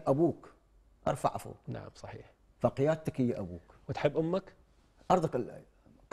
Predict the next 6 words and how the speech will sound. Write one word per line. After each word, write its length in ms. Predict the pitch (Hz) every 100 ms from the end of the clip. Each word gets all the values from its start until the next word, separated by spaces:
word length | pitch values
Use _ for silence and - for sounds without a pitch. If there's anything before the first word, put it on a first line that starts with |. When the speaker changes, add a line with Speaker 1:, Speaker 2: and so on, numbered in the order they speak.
| 151
Speaker 1:
كلنا 240 | 208 208
لك 220 | 175 170 147
منها. 260 | 127 95 127
Speaker 2:
نعم. 300 | 139 95 85 _ _ _
Speaker 1:
كلنا 400 | - 202 233 214
نحن 380 | 180 196 214 220